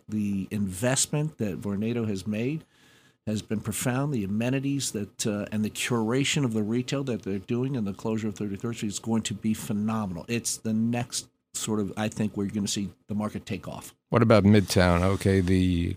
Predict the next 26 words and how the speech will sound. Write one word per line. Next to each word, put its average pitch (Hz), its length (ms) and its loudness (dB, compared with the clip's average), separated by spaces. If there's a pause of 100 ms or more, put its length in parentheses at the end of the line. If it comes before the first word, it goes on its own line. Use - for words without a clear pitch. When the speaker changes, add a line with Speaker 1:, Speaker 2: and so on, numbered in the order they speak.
Speaker 2:
Grand 101 240 6
Central 92 540 4
area. 87 420 4
Ever 107 240 0
since 104 300 4
the 101 80 2
Long 98 180 6
Island 90 320 6
Railroad 90 440 6 (420)
started 87 340 4
coming 92 320 6
into 87 640 2 (280)
Grand 95 300 4
Central, 98 320 6
I 82 80 6
think - 320 -2
people 104 260 6
have 85 100 4
been 87 180 8
very 90 260 8
happy 87 340 4
and 85 240 4 (280)
the 98 80 4
market 92 360 6
is 82 160 2
strong. 85 440 4